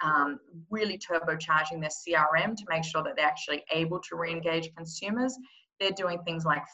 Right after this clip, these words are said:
flash sales so that you can move inventory in a way that doesn't totally destroy your brand. Um, and therefore, you know, trying to bring that, that business, um, back to, um, back to life,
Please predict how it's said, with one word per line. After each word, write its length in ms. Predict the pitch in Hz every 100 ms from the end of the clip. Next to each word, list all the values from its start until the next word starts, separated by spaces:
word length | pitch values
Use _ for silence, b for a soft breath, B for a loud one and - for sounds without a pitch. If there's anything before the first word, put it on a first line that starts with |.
| -
flash 380 | 190 190 196 -
sales 520 | - 175 208 - -
so 100 | 175
that 160 | 175 170
you 60 | -
can 160 | 175 170
move 260 | 175 185 175
inventory 580 | 175 196 185 - 185
in 60 | 180
a 40 |
way 240 | 165 170 170
that 200 | 165 165
doesn't 340 | 170 165 160 -
totally 260 | 175 170 165
destroy 420 | 165 - 170 165
your 140 | 151 -
brand. 480 | 160 180 214 254 254 B B B - 190
Um, 220 | 185 180 -
and 180 | 190 185
therefore, 460 | 190 190 - 185 180
you 80 | 180
know, 120 | 170 170
trying 220 | 180 175
to 60 |
bring 260 | 160 170 165
that, 260 | 160 160 - -
that 140 | 151 -
business, 340 | 160 160 151 147 - - 160
um, 240 | 156 151 - -
back 220 | 151 147 - -
to, 200 | 147 143 - _ _ _ _ _ _ _ - - 170
um, 300 | 151 147 143 b b _ 170
back 200 | 160 165
to 100 | 160
life, 320 | 156 151